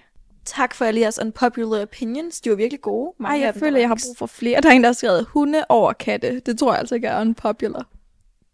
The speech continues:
Speaker 1: Det tror jeg, de fleste synes. Jeg
Speaker 2: Mm.
Speaker 1: hader katte. Ja, unpopular opinion. Katte er farlige og burde ikke, øh, være et kæledyr. Det synes jeg ikke.
Speaker 2: Øj,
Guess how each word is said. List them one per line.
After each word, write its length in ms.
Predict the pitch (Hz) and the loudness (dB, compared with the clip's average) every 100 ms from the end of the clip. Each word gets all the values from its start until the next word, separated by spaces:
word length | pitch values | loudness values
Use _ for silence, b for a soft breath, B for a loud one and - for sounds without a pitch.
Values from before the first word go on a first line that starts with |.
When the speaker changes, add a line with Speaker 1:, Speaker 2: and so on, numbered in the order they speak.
| - | -2
Speaker 1:
Det 100 | 196 | -2
tror 100 | 175 | -2
jeg, 60 | - | -6
de 40 | |
fleste 300 | - 175 - | -10 -10 -8
synes. 360 | 196 196 190 - | -8 -8 -10 -10
Jeg 60 | 220 | -2
Speaker 2:
Mm. 60 | 226 | 0
Speaker 1:
hader 240 | 185 196 | 2 2
katte. 340 | 196 185 - - - - | 0 -6 -8 -14 -14 -14
Ja, 280 | - - | -6 -2
unpopular 400 | 214 226 220 214 - _ - - | 0 -2 -4 -4 -6 _ -20 -8
opinion. 440 | 208 - 214 208 - | -8 -4 -6 -6 -4
Katte 260 | 240 226 | 0 0
er 100 | 190 | 0
farlige 440 | 202 185 190 214 185 | -2 -2 0 0 -2
og 80 | |
burde 220 | 196 202 190 | 0 0 -2
ikke, 120 | - _ | -6 _
øh, 260 | 180 185 - | -4 -2 -2
være 80 | 180 | -6
et 80 | |
kæledyr. 400 | - 202 190 - 214 _ _ _ _ _ _ - | -6 -12 -10 -12 -18 _ _ _ _ _ _ -6
Det 80 | |
synes 180 | 202 185 | -6 -6
jeg 140 | - - | -8 -10
ikke. 140 | - _ _ 233 | -16 _ _ -4
Speaker 2:
Øj, 260 | 220 214 | -2 -2